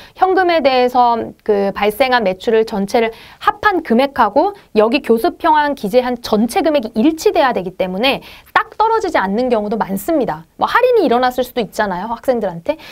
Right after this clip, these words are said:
그러니까 그런 경우에는 여러분들이 수기로 좀 총 수강료를 조정하면서 작성하시면 될 것 같고,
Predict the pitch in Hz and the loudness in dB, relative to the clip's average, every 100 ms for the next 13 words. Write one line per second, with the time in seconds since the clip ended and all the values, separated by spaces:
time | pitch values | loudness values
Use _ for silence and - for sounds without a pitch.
0 | - - 233 277 359 330 294 269 254 330 | -8 -4 2 2 4 2 2 2 2 2
1 | 254 202 208 214 214 226 466 466 440 339 | 2 0 -2 0 0 0 0 2 2 2
2 | - 220 320 320 320 294 254 220 220 202 | -2 -2 -4 -2 -2 0 0 0 0 -2
3 | 214 302 285 208 180 - 220 247 240 226 | 0 0 -2 -6 -8 -4 -2 -2 -4 -6
4 | 165 202 190 - - 269 165 | -4 -4 -4 -4 0 2 0